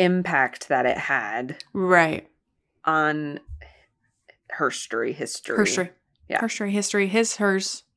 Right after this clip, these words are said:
Speaker 1: Yes.
Speaker 2: story.
Speaker 1: Yes. So.
Speaker 2: Absolutely.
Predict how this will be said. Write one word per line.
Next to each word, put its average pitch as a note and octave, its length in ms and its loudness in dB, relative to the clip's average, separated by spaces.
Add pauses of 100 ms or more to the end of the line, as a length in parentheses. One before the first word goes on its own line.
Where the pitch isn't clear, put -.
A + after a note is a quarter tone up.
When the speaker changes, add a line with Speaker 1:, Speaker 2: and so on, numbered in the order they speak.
(160)
Speaker 1:
Yes. - 180 0
Speaker 2:
story. - 400 -4 (600)
Speaker 1:
Yes. - 420 -8 (1300)
So. - 140 -8
Speaker 2:
Absolutely. G3+ 460 0